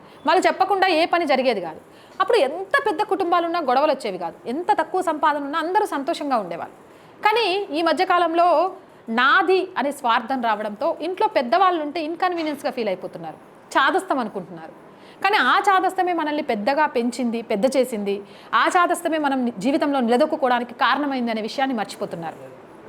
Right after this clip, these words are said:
సమాజంలో బంధ-, బంధాలు బాంధవ్యాల కంటే, ప్రేమ అనురాగాల కంటే ఇంకేదో డబ్బో, ఆస్తో, స్వార్థమో రాజ్యమేలుతుందేమో అనిపిస్తోంది. ఎందుకక్క ఇప్పుడు ఇవన్నీ చెప్తున్నావు అనంటే, మనల్ని చిన్నప్పుడు వేలు పట్టుకొని నడిపించి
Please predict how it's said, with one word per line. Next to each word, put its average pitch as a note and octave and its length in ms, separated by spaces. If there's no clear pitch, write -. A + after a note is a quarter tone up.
సమాజంలో D#4 680
బంధ-, C4 500
బంధాలు E4+ 480
బాంధవ్యాల C#4 600
కంటే, G#3+ 380
ప్రేమ D#4+ 280
అనురాగాల D4 560
కంటే A3 440
ఇంకేదో F#4 640
డబ్బో, C4+ 640
ఆస్తో, B3+ 600
స్వార్థమో B3+ 760
రాజ్యమేలుతుందేమో C4+ 1040
అనిపిస్తోంది. F#3 720
ఎందుకక్క F#4 420
ఇప్పుడు C4 280
ఇవన్నీ G#3+ 240
చెప్తున్నావు G3+ 500
అనంటే, F#3 480
మనల్ని B3 440
చిన్నప్పుడు E4+ 640
వేలు C4 260
పట్టుకొని B3+ 440
నడిపించి G#3 640